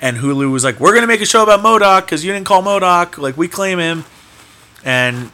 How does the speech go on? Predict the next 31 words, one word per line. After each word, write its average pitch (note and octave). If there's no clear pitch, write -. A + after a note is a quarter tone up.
Kevin C3
Feige A#2+
was A2
like, A2
"All C3
right, C3+
go B2+
ahead, A#2+
do A#2+
whatever B2+
you B2
want." A2
And B2
they're A#2
like, A#2
"All C#3+
right, C3+
we're C3
gonna D3
make C#3
it, -
like, B2+
super -
silly, B2
like, A#2
in-your-face C3
slap B2
comedy." A#2
And, A2+
uh, A2
the C3